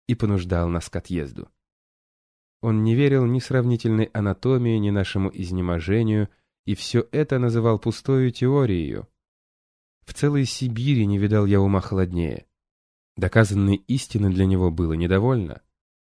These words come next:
Он еще желал знать, которой она пробы. Его сердце, составленное из негорючих ископаемых веществ, было совершенно неприступно воспламенению.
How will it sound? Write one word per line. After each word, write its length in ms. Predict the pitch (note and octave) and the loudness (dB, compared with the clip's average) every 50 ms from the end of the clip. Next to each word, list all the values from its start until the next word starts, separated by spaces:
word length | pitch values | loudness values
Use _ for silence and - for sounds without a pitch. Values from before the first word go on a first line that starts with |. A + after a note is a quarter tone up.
| _ _ - | _ _ -4
Он 180 | G2+ G2 F#2+ | -2 0 0
еще 320 | F#2 F#2+ G2 F#2 - G#2+ G2 | 0 0 -2 0 0 0 0
желал 340 | F#2 G2 G2 F#2+ F2+ E2+ E2+ | 2 2 2 2 2 0 -2
знать, 440 | D#2+ E2+ F2 F2+ G#2+ A2+ - - - | -4 -2 -2 0 0 -2 -4 -6 -4
которой 480 | - G#2 - - F2 D#2+ D#2 D#2+ - - | -4 -2 0 0 -2 -2 -2 -6 -8 -6
она 240 | F#2+ F#2 F2+ F#2+ F#2+ | -4 -4 -2 -2 -4
пробы. 480 | - - B2 C3 A#2 F2+ - - - _ _ _ _ _ _ _ _ _ _ _ _ _ _ _ _ _ _ _ _ _ _ _ _ _ _ _ _ - | -2 -2 -2 -2 -2 -4 -6 -10 -12 _ _ _ _ _ _ _ _ _ _ _ _ _ _ _ _ _ _ _ _ _ _ _ _ _ _ _ _ -8
Его 220 | E2+ F#2 F#2+ G#2 | -4 -2 0 0
сердце, 400 | G#2 - D3 D#3 D#3+ - - C#3 | 0 0 -2 -2 -2 -2 -2 -2
составленное 760 | A#2+ C#3 B2+ - - - C3 B2+ B2 B2 B2 A#2+ A#2+ A#2+ A#2+ A#2+ | 0 0 0 0 2 2 2 4 4 4 2 4 4 4 4 2
из 260 | - - A#2 G2+ G2 | 2 0 0 0 0
негорючих 560 | G#2+ G#2+ G2+ G#2+ G#2 A2 G#2 - - F#2+ - | 2 2 4 6 6 4 4 2 0 -2 -2
ископаемых 640 | G#2 - - - G2 - G#2 G2 G2 F#2+ F2+ - - | -4 -4 -2 -2 0 2 4 4 4 2 0 -2 -4
веществ, 640 | F#2 F2 - - - B2+ C3 - - - - - _ _ _ _ _ _ _ - | -4 -4 -4 -2 -2 -2 -2 -2 -6 -12 -20 -20 _ _ _ _ _ _ _ -6
было 240 | F#2 F#2 G#2 A2 G#2 | 0 2 2 2 2
совершенно 540 | - - G#2+ A2 G#2+ - - D3 D3 D3 | 2 2 2 2 2 2 0 -2 0 2
неприступно 640 | C#3+ C#3 C#3 B2+ C#3 C3+ B2+ - - D3+ D3 C3 A#2+ | 2 2 2 2 2 2 0 0 -4 -6 -4 -2 -2
воспламенению. 840 | G#2+ G2 - - - G2 F#2+ F#2+ F2+ F2 D#2+ C#2 B1+ A1+ G1+ - | -2 -2 -2 -2 -2 0 0 0 0 -2 -4 -6 -6 -8 -10 -12